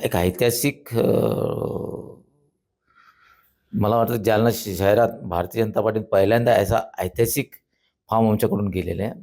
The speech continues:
आणि त्या कंपॅरिझन केले तर दुसऱ्या पार्टीने दिलेले आहे, पण ते जिल्हा परिषद, पंचायत समिती आणि नगरपालिका, पण ते शंभर दीडशे पेक्षा गेले नाही. तरी सध्याचं वातावरण भारतीय जनता पार्टीचा दिसतोय.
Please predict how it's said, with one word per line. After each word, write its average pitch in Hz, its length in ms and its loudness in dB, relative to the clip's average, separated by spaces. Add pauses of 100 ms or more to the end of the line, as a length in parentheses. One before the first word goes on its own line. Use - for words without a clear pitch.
(500)
आणि 107 180 -4
त्या 123 100 4
कंपॅरिझन 131 560 2
केले 143 280 2
तर 143 320 0
दुसऱ्या 113 400 0
पार्टीने 127 400 0
दिलेले 123 340 2
आहे, 143 100 2
पण 143 180 -2 (100)
ते - 120 0
जिल्हा 110 260 0
परिषद, 113 380 0
पंचायत 107 400 -4
समिती 110 520 -2
आणि 117 280 0
नगरपालिका, 117 640 -2 (600)
पण 170 140 0
ते 214 80 4
शंभर 135 360 2
दीडशे 120 240 0
पेक्षा 110 260 -2
गेले 90 280 -4
नाही. 78 180 -12 (960)
तरी 135 520 2 (180)
सध्याचं 123 460 2
वातावरण 117 400 2
भारतीय 92 360 -2
जनता 101 200 -2
पार्टीचा 104 500 -2
दिसतोय. 95 500 -4